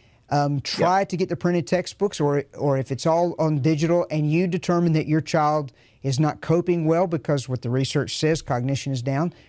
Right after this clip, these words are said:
Speaker 1: re-, respectfully request the printed version. Research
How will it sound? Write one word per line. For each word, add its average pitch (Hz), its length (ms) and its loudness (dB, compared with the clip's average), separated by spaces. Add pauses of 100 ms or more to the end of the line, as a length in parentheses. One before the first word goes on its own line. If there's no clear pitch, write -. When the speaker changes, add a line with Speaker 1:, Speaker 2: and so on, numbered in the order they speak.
(120)
Speaker 1:
re-, 156 140 0 (220)
respectfully 175 840 0
request 160 500 -2
the 143 60 -4
printed 123 380 -4
version. 127 400 0 (420)
Research 170 440 2